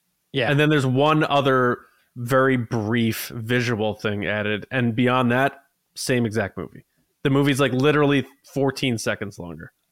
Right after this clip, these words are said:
Speaker 1: I know. And it, f-, but, um, and, and that's a good example. My, I, I, what I'm saying is I think at the time they would have leaned into the, over eight seconds of new footage into
Speaker 2: Yeah.
Speaker 1: this <laughs> two-hour movie.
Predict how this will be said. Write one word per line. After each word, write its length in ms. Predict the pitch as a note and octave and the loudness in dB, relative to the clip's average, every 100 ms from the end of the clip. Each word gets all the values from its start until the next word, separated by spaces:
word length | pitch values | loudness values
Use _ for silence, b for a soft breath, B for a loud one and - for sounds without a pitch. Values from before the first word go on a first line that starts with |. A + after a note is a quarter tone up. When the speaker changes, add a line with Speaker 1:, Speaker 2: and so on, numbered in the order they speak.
| _ C#3+ | _ -4
Speaker 1:
I 140 | C#3+ | -2
know. 300 | E3 D#3 A#2 - | 0 0 -2 -2
And 120 | D#3+ | -2
it, 200 | E3+ D3+ | -2 -4
f-, 80 | - | -6
but, 220 | D#3+ F3 - E3+ C#3+ - | -2 -4 -4 -8 -8 -6
um, 160 | F3 F3 | -6 -4
and, 300 | D#3+ D3 C#3+ - | -2 -2 -2 -4
and 500 | C#3+ C3 C3 A#2+ C3 | -2 -2 -4 -8 -14
that's 320 | C3+ C#3 D#3 | -4 -2 0
a 60 | D#3+ | -2
good 200 | C#3 C#3+ | -2 -2
example. 480 | B2+ C#3 C#3 C3 A#2+ B B B | -2 -2 -2 -2 -6 B B B
My, 680 | C#3+ C3+ D3 F3 F#3 F3+ - - | 0 2 2 2 0 -2 -4 -4
I, 240 | D3 D3 - - | -4 -4 -6 -12
I, 100 | - - | -10 -6
what 160 | C#3 D3 | -2 2
I'm 160 | G3 | 2
saying 320 | G3+ D#3 C#3 | 0 0 0
is 120 | C3 D3+ | 0 0
I 120 | E3 | -2
think 240 | F3 D3+ | 0 -2
at 100 | C3 | -2
the 80 | A#2+ | -6
time 560 | - - D#3 A#2+ G#2+ G2+ B B B | -8 -4 -2 -2 -4 -8 B B B
they 220 | B2 D3 | 0 2
would 180 | C#3+ C#3 | 2 2
have 200 | B2 - - | -2 -6 -6
leaned 640 | B2+ B2 C#3+ D#3+ E3+ D#3+ | -2 0 2 4 4 2
into 500 | D3+ D#3 D3+ C#3+ C#3+ | 0 0 0 0 -2
the, 380 | B2 A#2+ A2 A2 B B B B _ _ F3+ | 0 0 0 -2 B B B B _ _ 0
over 240 | D3 B2+ A#2+ | 2 0 -2
eight 260 | D#3+ F3 - | 0 0 -2
seconds 680 | - - C#3 - G#2+ - - - | -2 0 0 -2 -4 -4 -6 -2
of 200 | D3 B2 | 0 2
new 520 | C#3+ D3 D#3+ E3 F#3 | 2 4 6 6 4
footage 540 | - E3 C#3 A#2 A#2 - | 0 0 0 0 -4 -4
into 300 | D#3+ C#3+ A#2+ | 0 2 2
Speaker 2:
Yeah. 140 | A2+ | 2
Speaker 1:
this 180 | G#3 - | 0 -2
<laughs> 60 | - | -4
two-hour 560 | - D4 B3+ A3 G#3 | 0 2 2 2 2
movie. 600 | G3 A3 G#3+ G3 D#3+ D#3 | 4 4 2 -2 -4 -4